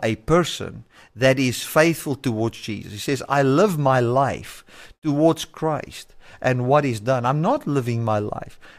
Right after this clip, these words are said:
based on, y-, you cannot form my emotions and my feelings by your opinion about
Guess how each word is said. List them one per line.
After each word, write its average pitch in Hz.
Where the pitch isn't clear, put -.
based 131
on, 117
y-, -
you 135
cannot 170
form 123
my 117
emotions 120
and 107
my 104
feelings 110
by 113
your 113
opinion 117
about 117